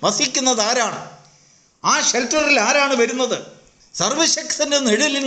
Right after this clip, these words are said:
കീഴിൽ ആരാണ് വരുന്നത്? അവർക്കെല്ലാം ഈ സംരക്ഷണം അവകാശമായിരിക്കുന്നു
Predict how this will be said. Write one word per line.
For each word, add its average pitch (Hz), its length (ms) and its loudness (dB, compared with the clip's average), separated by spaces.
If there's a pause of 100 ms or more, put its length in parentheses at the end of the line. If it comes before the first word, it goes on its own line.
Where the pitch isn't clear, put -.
കീഴിൽ 254 300 2
ആരാണ് 262 360 0
വരുന്നത്? 240 440 -2 (380)
അവർക്കെല്ലാം 220 600 2 (440)
ഈ 190 120 0
സംരക്ഷണം 208 680 0
അവകാശമായിരിക്കുന്നു 208 1080 0